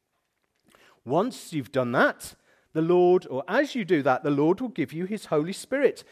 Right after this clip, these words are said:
and then the Holy Spirit will be living in you, and he will begin his work of transformation in you. Once we are Christians, when we've become Christians and the Holy Spirit lives inside us,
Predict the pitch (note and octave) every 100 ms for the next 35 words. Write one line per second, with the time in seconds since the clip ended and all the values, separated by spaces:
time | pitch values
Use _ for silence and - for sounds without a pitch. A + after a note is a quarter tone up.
0 | _ - D3+ C3 F#3 A3+ A3+ A3 A3+ G#3
1 | - D#3 C#3+ D3 - B2+ A2 A#2 C#3+ G#3
2 | A#3+ G#3+ D3+ C3+ C#3 F3+ - _ - D3+
3 | F#3+ F#3 F#3+ G3 D#3 C4+ B3 C3 G3+ -
4 | _ F3+ D#3+ D3+ D3+ D3 - D3 - D3+
5 | B2+ - C3 C3 A2+ - B2 A2 A2+ _
6 | _ _ A#2+ B2 A2+ G#2 F#2+ E2 _ _
7 | _ _ _ _ _ _ _ _ _ _
8 | _ _ _ _ _ _ - A#2+ F3+ A#3
9 | - G3+ G3+ E3+ - C#3 - A#2 G#2 A2
10 | D3+ B3 B3+ A#3+ - G3+ F#3 C#3 - A#2
11 | G#2+ A2+ A2+ D#3+ G3 G#3 - F#3 C3+ C3
12 | B2+ F#3 G#3 A3+ G#3+ F3 B2 G#2 G#2+ -